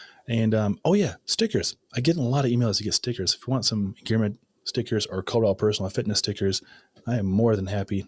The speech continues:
to send you out some. Just email me, Sean at engearment dot com. I'll send you out some. So, uh, hopefully that gave you a little bit of a twelve, thirteen minutes to chew on some fun stuff. And, uh, I'll have links below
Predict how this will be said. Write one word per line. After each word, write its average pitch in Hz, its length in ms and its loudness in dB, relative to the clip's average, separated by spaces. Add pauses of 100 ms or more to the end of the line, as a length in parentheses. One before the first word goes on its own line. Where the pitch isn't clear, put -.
to 101 100 -6
send 104 200 0
you 95 120 0
out 85 140 -4
some. 85 320 -6
Just - 260 -6 (320)
email 117 280 4
me, 113 180 2 (1120)
Sean 101 340 0
at 98 100 0
engearment 98 340 2
dot 98 200 -2
com. 117 300 0 (540)
I'll 85 80 -6
send 101 200 -2
you 113 80 2
out 143 140 -2
some. 85 220 -6 (840)
So, - 540 2
uh, 110 300 0
hopefully 120 420 2
that 113 220 0
gave 113 160 0
you 113 60 2
a - 20 4
little 127 140 4
bit 120 120 4
of 113 140 4
a 104 340 0 (360)
twelve, 127 280 2
thirteen 123 260 2
minutes 123 300 4
to 110 120 -2
chew 139 260 4
on 123 120 4
some 113 220 0
fun 131 240 2
stuff. 147 540 0
And, 113 280 0
uh, 104 260 2
I'll 110 240 0
have 107 80 -2
links 120 160 2
below 110 420 2